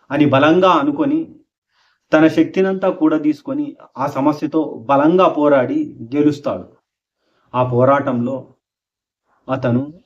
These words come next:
తన మానసిక సమతుల్యం ఎక్కడా దెబ్బతినకుండా ఉంటూ సమస్యని ధైర్యంగా ఎదుర్కొంటాడు. ఇక ఇంకొకరు తనకు సమస్య రాగానే, "ఇటువంటి సమస్యలన్నీ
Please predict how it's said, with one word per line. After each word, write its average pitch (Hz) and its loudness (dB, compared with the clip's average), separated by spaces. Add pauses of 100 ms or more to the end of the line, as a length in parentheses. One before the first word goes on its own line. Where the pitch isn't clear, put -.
(140)
తన 135 0
మానసిక 147 2
సమతుల్యం 135 -2
ఎక్కడా 151 2
దెబ్బతినకుండా 143 0
ఉంటూ 123 -8 (120)
సమస్యని 135 -4
ధైర్యంగా 143 2
ఎదుర్కొంటాడు. 98 -12 (1160)
ఇక 123 -4 (160)
ఇంకొకరు 151 2 (480)
తనకు 143 -4
సమస్య 147 0
రాగానే, 139 0 (1200)
"ఇటువంటి 160 2
సమస్యలన్నీ 165 0